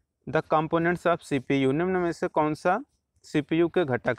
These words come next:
हैं? तो देखिए जो सीपीयू का घटक रहता है वह हमारा कौन कौन सा रहता है? एएलयू यानी कि अरिथमेटिक लॉजिक यूनिट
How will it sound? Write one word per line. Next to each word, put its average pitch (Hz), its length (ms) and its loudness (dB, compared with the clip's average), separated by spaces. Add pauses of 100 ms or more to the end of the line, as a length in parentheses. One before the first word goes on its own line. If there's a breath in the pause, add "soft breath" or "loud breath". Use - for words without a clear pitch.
हैं? 117 200 -8
तो 139 120 -12
देखिए 151 320 0
जो 175 120 0
सीपीयू 160 400 -2
का 170 140 0
घटक 131 500 -4
रहता 120 320 2
है 156 200 -2 (340 soft breath)
वह 151 140 2
हमारा 160 240 2
कौन 165 200 0
कौन 165 160 -2
सा 160 120 -4
रहता 139 220 0
है? 147 160 -2
एएलयू 147 520 0
यानी 139 280 -2
कि 160 60 -6
अरिथमेटिक 143 680 -4
लॉजिक 143 340 -2
यूनिट 143 360 -2